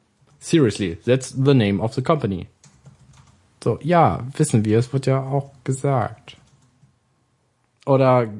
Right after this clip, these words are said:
Graphics are an incredible eighty-four times faster than the original iPhone. Das natürlich, äh, immer noch als, äh, als einen Maßstab herhält. Und darunter, Well played, iPhone Engineers.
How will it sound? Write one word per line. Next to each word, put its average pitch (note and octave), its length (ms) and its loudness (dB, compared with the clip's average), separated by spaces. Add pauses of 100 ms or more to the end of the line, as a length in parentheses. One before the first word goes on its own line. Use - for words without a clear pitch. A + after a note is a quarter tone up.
(140)
Graphics C3 500 0
are B2 280 2
an A#2+ 140 -2
incredible C3 840 2
eighty-four D#3 480 0
times C3+ 340 0
faster A#2+ 440 0
than A#2 200 0
the A#2+ 160 -2
original C3+ 760 2
iPhone. F#2+ 600 -2
Das F#2+ 140 -6
natürlich, - 360 -6
äh, F2+ 140 -6 (220)
immer G2+ 140 -4
noch F2+ 200 -6
als, - 260 -10 (840)
äh, - 220 -16
als - 200 -14
einen F#2 160 -6
Maßstab F#2+ 480 -8
herhält. B2 380 2 (500)
Und D3 180 -2
darunter, D#3 480 4 (200)
Well B2+ 340 6
played, B2 640 2
iPhone G#2 600 -4
Engineers. G2 1120 -10